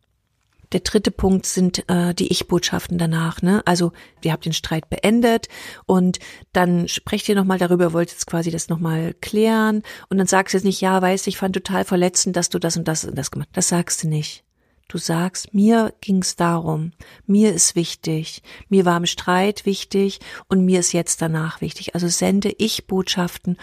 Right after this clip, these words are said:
um dieses Verständnis auch zu ermöglichen. Die Gefahr ist groß, wenn du sagst, „Ja, es hat mich total verletzt, dass du das gemacht hast“, ne?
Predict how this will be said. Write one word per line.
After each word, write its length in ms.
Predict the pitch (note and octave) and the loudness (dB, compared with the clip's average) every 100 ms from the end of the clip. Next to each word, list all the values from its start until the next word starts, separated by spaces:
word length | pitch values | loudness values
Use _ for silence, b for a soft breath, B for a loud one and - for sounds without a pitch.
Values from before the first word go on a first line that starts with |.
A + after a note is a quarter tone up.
| B - | B 0
um 180 | G3 | 0
dieses 240 | G3 F#3 - | 4 2 2
Verständnis 480 | E3+ - F3+ F3 - | 0 0 0 0 -4
auch 120 | - | -6
zu 140 | - | -6
ermöglichen. 680 | D#3+ D#3+ D#3+ F3 F3 F#3 E3+ B B B B B - | -4 -4 -6 -10 -10 -12 -12 B B B B B -8
Die 80 | F3 | -8
Gefahr 360 | - F#3+ G3 | -2 2 2
ist 140 | F#3+ - | 2 0
groß, 380 | - A3 C4+ | 2 4 4
wenn 80 | G#3 | 2
du 40 | F3+ | 0
sagst, 200 | E3+ F#3 | 0 -2
„Ja, 60 | |
es 100 | F3+ | -2
hat 100 | F#3 | -2
mich 100 | F#3 | -4
total 320 | E3+ - F#3+ | -4 -2 -2
verletzt, 460 | A3 F#3+ G3+ - - | 0 2 0 0 -2
dass 120 | E3+ | -2
du 100 | F3 | -2
das 180 | F3 - | -2 -2
gemacht 320 | E3 E3 - | -2 -2 -4
hast“, 220 | E3 - | -6 -2
ne? 80 | F#3+ | -2